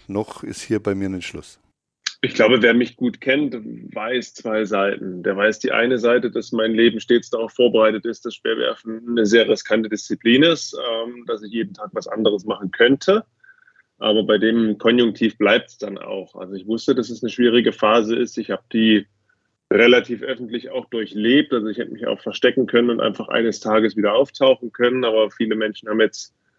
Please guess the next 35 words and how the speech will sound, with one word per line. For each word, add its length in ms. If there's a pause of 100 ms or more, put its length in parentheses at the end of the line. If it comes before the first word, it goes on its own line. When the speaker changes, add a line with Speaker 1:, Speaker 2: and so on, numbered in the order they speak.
(240)
Speaker 2:
ja 260
auch 160
teilgenommen 680
an 220
dieser 320
Tiefsituation 840
und 120
genauso 360
werden 200
sie 40
hoffentlich 320
an 80
einer 80
positiven 540
Situation 480
wieder 220
teilnehmen 580 (640)
können. 480
Dementsprechend 680
war 120
mein 260
persönlicher 540
Plan 340
immer 320 (560)
Horizont 560
vierundzwanzig 880
und 180
was 460
dann 260
ist, 220
weiß 260
heute 300
auch 180
noch 160
keiner. 320